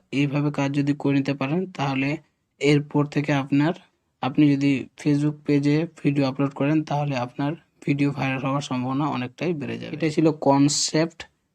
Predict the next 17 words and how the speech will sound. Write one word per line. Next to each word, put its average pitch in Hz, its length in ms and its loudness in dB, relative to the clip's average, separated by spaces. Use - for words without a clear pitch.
কনসেপ্টটা 143 600 0
ভালো 147 180 0
করে 151 200 4
বুঝে 143 200 0
নিয়ে 175 140 4
আপনাদেরকে 135 540 -4
কাজগুলো 131 320 -4
করতে 127 300 -8
হবে, 113 180 -8
ঠিক 151 140 2
আছে? 147 160 -4
এই 143 140 2
ছিল 147 200 0
আজকের 143 280 2
ভিডিও। 143 200 2
ভিডিও 131 240 0
যদি 131 100 -4